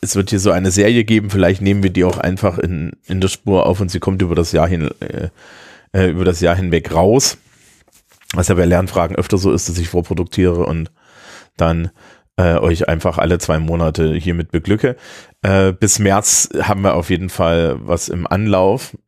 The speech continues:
ja, respektive ich. Aber das große Thema wird Leistungsnachweise sein. Und das hier ist die Ankündigung, also dieser Kanal bleibt nicht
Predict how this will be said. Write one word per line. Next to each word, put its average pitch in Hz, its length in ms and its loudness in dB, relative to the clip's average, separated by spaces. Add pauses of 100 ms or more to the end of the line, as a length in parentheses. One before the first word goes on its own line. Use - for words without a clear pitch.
(520)
ja, 85 180 0
respektive 92 560 -2
ich. 98 240 0 (1200)
Aber 104 120 4
das 101 140 2
große 98 280 0
Thema 95 320 0
wird 87 140 -4
Leistungsnachweise 101 840 0
sein. 92 340 -2 (800)
Und 95 100 -2
das 107 140 2
hier 120 100 2
ist 101 140 -2
die 98 100 2
Ankündigung, 113 600 0
also 98 180 0
dieser 104 200 -2
Kanal 92 340 0
bleibt 92 260 0
nicht 101 320 -4